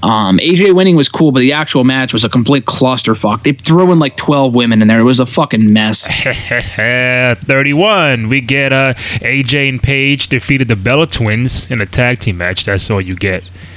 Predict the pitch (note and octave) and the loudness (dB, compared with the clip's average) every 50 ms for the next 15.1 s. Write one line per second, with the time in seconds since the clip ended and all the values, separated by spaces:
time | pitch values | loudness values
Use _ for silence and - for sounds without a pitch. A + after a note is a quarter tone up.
0 | - - - F3 E3+ D#3 D#3 C#3+ B2+ C3 C#3 C3+ C3 B2+ B2+ B2 A#2+ A#2+ A#2+ A#2 | -10 -4 0 2 2 2 2 2 2 2 2 2 2 0 0 0 0 -2 -2 -2
1 | - - C#3 C3 C3 A#2 B2 B2 C#3 C#3 C3 C3+ C3+ C3+ C3+ B2+ A#2+ B2+ B2+ B2+ | -2 0 2 2 2 0 0 2 2 4 4 4 2 2 2 2 2 2 2 4
2 | B2+ A#2 A#2 A2+ A2 G#2+ B2 A2 G#2 - G3 G#3 G3+ E3 - - E3 F3+ E3+ D3 | 4 4 2 2 2 0 0 -2 0 2 2 2 2 2 2 2 2 2 2 2
3 | B2+ A2+ B2+ B2+ C3 B2 B2 B2+ B2 A#2+ G#2 F#2+ A2+ B2 A#2+ A2+ A2 - - C3+ | 0 0 -2 -2 0 0 0 0 0 -2 -2 0 0 0 0 0 -2 0 2 2
4 | D#3+ F#3+ F#3 - F3+ D#3+ C#3 C#3 D3 D#3 - F3+ E3+ E3+ F3+ E3 C#3+ C#3 C3+ B2+ | 2 2 2 2 2 0 0 0 -2 -2 -2 0 2 2 2 2 2 2 2 0
5 | B2 - - - C3 C3 C3 A#2+ B2+ B2+ A#2 A2 A2 G2+ - A2+ G#2+ G#2 G#2+ - | 0 -2 -4 -4 -4 -4 -4 -2 0 0 2 2 0 0 0 -2 -2 -2 -2 0
6 | - F#3 G3 F3 G#3 G#3 G#3 A3 G3+ E3 E3+ E3+ E3+ E3 - E3+ D#3+ E3 D#3+ D#3 | 0 0 2 2 2 2 4 2 2 2 0 -2 -2 -2 0 2 4 4 4 4
7 | D3+ D#3 D#3 D#3+ D#3+ - - - F3 F#3+ G#3 F#3+ E3 D#3 F3 F#3+ G3 E3+ E3 D#3 | 4 2 2 0 -2 -4 0 2 4 4 4 4 4 4 4 4 2 2 2 2
8 | C#3+ C#3 C3 B2+ A#2+ - C3 B2+ B2 B2 - B2+ A2+ C3 A#2+ - D3 D3 C#3 - | 2 2 0 -2 -2 -2 0 0 0 -2 -4 -4 -2 -2 0 2 2 2 2 2
9 | - C3+ C3 B2+ - - C3+ C3+ C3 A#2+ A2 A2 A2 A2 - B2+ A2+ - C#3+ C3 | 4 4 2 2 2 0 0 0 0 0 0 0 0 0 -2 -2 -2 0 0 0
10 | C3 B2+ B2 A#2 A#2 A#2 A#2 A#2 A#2 A2+ A2 - - - - - - - - - | 0 2 2 4 4 6 6 6 4 2 0 -2 -8 -16 -20 -20 -20 -20 -20 -18
11 | - - - - - B2 A#2+ A2+ C#3 C3+ A#2+ - C3 B2 C3 D3 D#3+ D#3+ D#3+ C#3+ | -16 -16 -16 -8 -6 -4 -2 0 0 -2 0 0 -2 0 0 0 0 0 0 0
12 | D3 - - - A#2 B2+ B2 - - - C3 A#2+ A#2 A#2 A2+ G#2 - - A2 - | 0 -2 -4 -2 -2 -2 -2 -2 0 2 2 4 4 2 2 2 0 0 -2 0
13 | - C#3+ C3 B2 A#2 A2 - - - C#3 B2+ A#2+ A2 G#2 F#2+ A2+ B2 A#2+ - C3+ | 0 0 0 0 0 -2 -2 -2 0 2 2 4 2 2 0 0 -2 -2 -2 -2
14 | C3+ B2 G#2+ A2 G#2 F#2+ A2 A2 A2 G2+ - - - C3+ B2 A#2 A2+ A2 G#2 G#2 | -2 0 0 -2 -2 -2 -2 -2 -2 -2 -4 -2 0 2 2 2 2 0 -2 -4
15 | F#2+ | -6